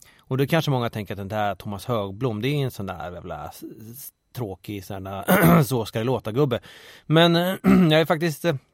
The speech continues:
jag är lite uppväxt så med, med, med mycket heavy metal och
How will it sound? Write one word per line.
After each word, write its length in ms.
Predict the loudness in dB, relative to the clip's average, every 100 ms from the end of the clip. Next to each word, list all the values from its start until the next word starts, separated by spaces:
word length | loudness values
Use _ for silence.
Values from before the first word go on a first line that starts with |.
| _ _ _ _ -16 -2
jag 60 | 2
är 40 |
lite 120 | 4
uppväxt 380 | 4 4 0 0
så 160 | 2 2
med, 240 | 0 -4
med, 140 | -8
med 180 | -10 -8
mycket 460 | -6 -2 2 2 2
heavy 240 | 0 0
metal 500 | 2 2 4 2 2
och 340 | 0 2 0